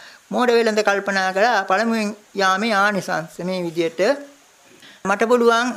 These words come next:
මඩ නොවුණු ඒ පාරෙන්ම මාර්ගයෙන් මගේ ගැල් අරගෙන යන්න, නොබිඳුණු මාර්ගයෙන්. ඒ වගේම මගේ ගවයින්ට හොඳට තනකොළ තිබෙනවා.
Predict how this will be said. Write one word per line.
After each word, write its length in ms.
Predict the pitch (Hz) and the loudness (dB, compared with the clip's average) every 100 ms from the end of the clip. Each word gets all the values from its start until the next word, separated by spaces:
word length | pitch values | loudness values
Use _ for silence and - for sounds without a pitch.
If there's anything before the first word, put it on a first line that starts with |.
| - - _ - - - - - - | -10 -18 _ -20 -20 -20 -20 -20 -8
මඩ 260 | 185 202 208 | -2 2 2
නොවුණු 300 | 202 196 220 | 2 2 0
ඒ 200 | 202 190 190 - | 0 0 0 -6
පාරෙන්ම 520 | - 185 185 190 185 190 208 - - - _ - | -2 0 2 0 -2 0 -2 -4 -18 -20 _ -4
මාර්ගයෙන් 560 | 185 180 180 180 190 202 | 0 0 2 0 0 0
මගේ 300 | 175 180 175 | 0 0 2
ගැල් 260 | 170 165 | 2 2
අරගෙන 320 | 165 165 165 | 0 -2 -4
යන්න, 320 | 160 156 151 156 226 - - - - _ - _ - | -2 -4 -4 -6 -6 -8 -20 -20 -20 _ -20 _ -14
නොබිඳුණු 480 | 160 170 175 165 165 | -8 -4 -4 -4 -2
මාර්ගයෙන්. 680 | 165 160 165 165 180 254 254 - - _ 196 | 2 2 0 0 0 0 -4 -12 -20 _ 0
ඒ 100 | 202 | 2
වගේම 420 | 190 190 196 196 190 | 2 2 2 2 0
මගේ 320 | 185 190 196 | 0 2 2
ගවයින්ට 560 | 190 196 233 254 240 240 226 226 - - - _ - | 4 2 2 0 0 2 2 0 -6 -20 -20 _ -2
හොඳට 300 | 208 208 208 202 202 190 - _ - - | 2 2 4 4 2 -4 -20 _ -14 -2
තනකොළ 380 | 202 214 208 190 | -2 0 2 0
තිබෙනවා. 540 | 196 180 180 175 190 | 0 0 0 2 0